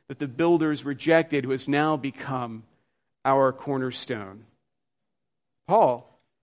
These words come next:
uses that same language in Ephesians two twenty, one of those touchstones we go back to again and again.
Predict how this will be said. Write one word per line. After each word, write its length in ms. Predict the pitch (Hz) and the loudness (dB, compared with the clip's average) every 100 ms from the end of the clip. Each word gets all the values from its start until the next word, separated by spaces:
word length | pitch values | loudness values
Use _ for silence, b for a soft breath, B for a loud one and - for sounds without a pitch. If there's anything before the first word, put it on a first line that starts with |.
| _ | _
uses 300 | 147 151 147 | -2 -2 2
that 200 | 156 139 | 4 4
same 300 | - 160 147 | 4 2 4
language 640 | 139 147 160 127 113 107 - | 4 4 2 0 -4 -8 -8
in 180 | 135 131 | -4 -2
Ephesians 640 | 127 - 147 147 143 131 - | -2 -2 0 0 -2 -8 -8
two 460 | 185 185 135 123 _ _ | 0 0 0 -6 _ _
twenty, 420 | _ 208 147 127 | _ 0 0 -2
one 160 | 113 135 | -2 0
of 60 | |
those 200 | 135 131 | 0 -2
touchstones 800 | - - 170 - - 120 110 - | -6 -2 -2 -2 -4 -4 -4 -10
we 220 | 131 127 | -6 -6
go 200 | 123 135 | 0 0
back 240 | 120 127 127 | 4 2 2
to 100 | 127 | -4
again 260 | 113 135 | -2 0
and 80 | 120 | 0
again. 380 | 120 151 139 117 | 2 4 4 0